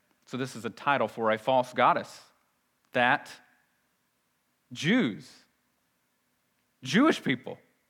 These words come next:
we're not just talking about rank pagans out there. We're talking about the Jews, the descendants of, the descendants of Abraham, Isaac, and Jacob. These were God's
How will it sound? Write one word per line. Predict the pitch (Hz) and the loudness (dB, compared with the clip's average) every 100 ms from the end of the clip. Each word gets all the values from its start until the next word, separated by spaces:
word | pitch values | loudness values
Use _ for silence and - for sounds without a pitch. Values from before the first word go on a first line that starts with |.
| _ - | _ 2
we're | 240 | 2
not | |
just | 254 | 4
talking | 254 214 | 2 4
about | - - - - | 2 -4 -20 -10
rank | 127 170 214 - | 2 6 6 2
pagans | - 180 214 165 156 | 2 4 6 4 4
out | 147 147 | 4 4
there. | 139 143 175 - - | 4 4 2 -2 -8
We're | 175 | -2
talking | 226 208 190 | 2 2 4
about | 185 143 - - - _ _ _ _ _ _ _ _ _ | 4 2 0 -14 -20 _ _ _ _ _ _ _ _ _
the | 156 | -10
Jews, | 139 180 320 349 120 | 0 4 6 4 4
the | 147 | 0
descendants | 165 185 269 262 | 0 0 2 2
of, | 202 151 - - - | 0 -2 -10 -14 -2
the | 180 | 0
descendants | 185 180 247 220 | 2 2 2 2
of | 170 | 4
Abraham, | 190 214 185 185 | 4 4 4 4
Isaac, | 175 170 165 156 | 6 4 0 -2
and | 147 | 0
Jacob. | 160 226 147 131 | 2 4 2 2
These | 196 220 160 | 2 2 2
were | 170 208 180 151 - 139 | 6 8 8 6 2 2
God's | 160 160 165 - | 6 6 4 -2